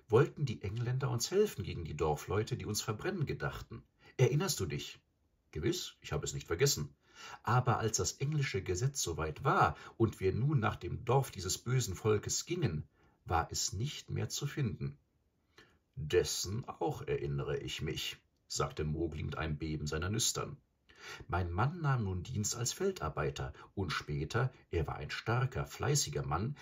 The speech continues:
erwarben wir das Stückchen Land hier. Es ist nicht so gut wie das in dem alten Dorf,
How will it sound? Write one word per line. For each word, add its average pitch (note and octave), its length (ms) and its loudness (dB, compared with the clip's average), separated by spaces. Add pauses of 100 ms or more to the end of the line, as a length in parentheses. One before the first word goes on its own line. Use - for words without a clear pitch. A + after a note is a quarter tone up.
(220)
erwarben B2+ 640 0
wir C3+ 140 2
das - 140 -2
Stückchen - 460 -2
Land F3 260 -2
hier. - 300 -2 (640)
Es G#2 180 12
ist F2+ 160 0
nicht A2+ 220 0
so F2 160 -4
gut A2+ 280 -2
wie E2+ 80 -8
das F2+ 240 0
in E2+ 60 -6
dem D2 160 -2
alten C#3 320 2
Dorf, C2+ 400 -2